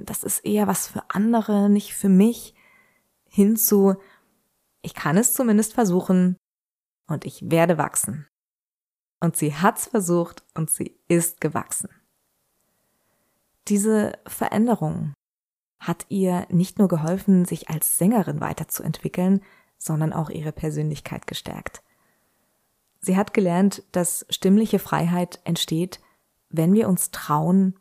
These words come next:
die negativen Glaubenssätze und blockierenden Prägungen loszulassen und an unser Potenzial zu glauben.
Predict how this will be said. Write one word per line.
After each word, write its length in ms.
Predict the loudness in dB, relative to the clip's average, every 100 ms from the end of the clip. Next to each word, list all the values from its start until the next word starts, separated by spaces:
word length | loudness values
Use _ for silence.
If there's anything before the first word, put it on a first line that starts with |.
| 0
die 80 | 2
negativen 580 | 2 2 0 0 0 0
Glaubenssätze 1080 | 2 0 0 0 -4 -4 -2 0 0 -2 -6 _ _ _
und 440 | -2 0 -2 -4 -16 _
blockierenden 720 | -2 -2 2 2 4 4 2
Prägungen 720 | 0 -2 2 2 0 -2 -8 -12 _ _ _ _
loszulassen 1040 | 2 2 0 -4 -6 -4 -2 0 2 0 -4 _ _ _ _ _ _ _ _ _
und 340 | 4 4 2 -2
an 160 | 0
unser 240 | 0 0 -2
Potenzial 720 | -4 -4 -4 -4 -4 -4 -4
zu 160 | -6
glauben. 540 | -4 -2 0 -2 -6